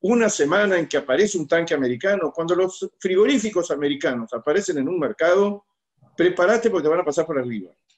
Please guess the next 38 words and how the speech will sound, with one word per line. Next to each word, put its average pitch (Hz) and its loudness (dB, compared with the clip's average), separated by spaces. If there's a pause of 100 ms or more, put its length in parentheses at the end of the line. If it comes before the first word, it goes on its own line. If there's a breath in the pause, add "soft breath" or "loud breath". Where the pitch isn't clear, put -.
(120)
Que 185 2
te 185 4
van 254 4
a 277 2
pasar 180 0
por 143 -6
arriba. 110 -12 (180)
En 147 -8
financiación, 143 -2 (160)
en 143 -2
publicidad, 143 0
en 151 -2
consistencia, 190 0
en 180 -2
regularidad. 143 0 (720)
En, 151 -2
en, 170 -2
es 190 -2
que 285 2
es - -2
carne 269 4
muy 240 2
buena. 226 -2 (180)
Uno 247 4
va 233 4
a - 6
Estados 190 0
Unidos, 135 -2
come 196 -2
un 143 -2
bife. 123 -2
Es 214 -2
un 254 0
bife 214 0
excelente. 208 0
El 165 0
nuestro 277 2
tiene 247 -2